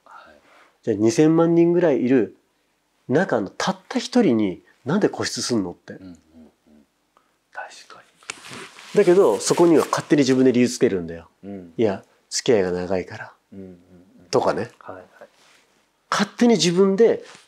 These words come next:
Speaker 2: 切らない理由をいっぱい作ってるんだよ。
Speaker 1: うんうんうんうん。
Speaker 2: 最後までその人の人生を背負って一緒に死ねるっていう関係であるなら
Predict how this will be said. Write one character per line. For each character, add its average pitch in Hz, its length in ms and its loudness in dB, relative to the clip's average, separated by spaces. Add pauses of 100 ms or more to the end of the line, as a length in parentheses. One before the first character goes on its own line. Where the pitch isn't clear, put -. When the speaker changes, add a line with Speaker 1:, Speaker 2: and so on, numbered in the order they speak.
(300)
Speaker 2:
切 180 200 2
ら 226 120 4
な 185 120 2
い 98 100 -4
理 101 100 -4
由 104 140 0
を 98 260 0
い 165 100 2
っ 165 40 0 (100)
ぱ - 140 0
い 196 40 2
作 190 200 -2
っ - 20 -2
て - 160 -2
る 87 140 -2
ん 80 60 -14
だ 78 80 -14
よ。 95 160 -20 (100)
Speaker 1:
う - 20 -12
ん 117 40 -10
う 117 40 -8
ん - 20 -8
う 113 40 -8
ん - 20 -8
う - 20 -10 (400)
ん。 92 60 -20 (500)
Speaker 2:
最 254 360 0
後 180 120 4
ま 156 100 4
で 139 100 4
そ 156 140 0
の 190 100 4
人 180 140 0
の 139 100 2
人 151 260 2
生 117 300 4
を 113 80 4
背 131 240 2
負 143 120 4
っ - 20 2
て - 180 -4
一 160 160 2
緒 - 220 2
に 196 40 4
死 180 180 0
ね 185 100 6
る 220 80 2
っ 220 40 0
て 117 180 -2
い 117 180 2
う 156 280 2
関 202 240 2
係 208 160 2
で - 140 2
あ 185 80 2
る 226 100 2
な 180 120 -2
ら - 240 -2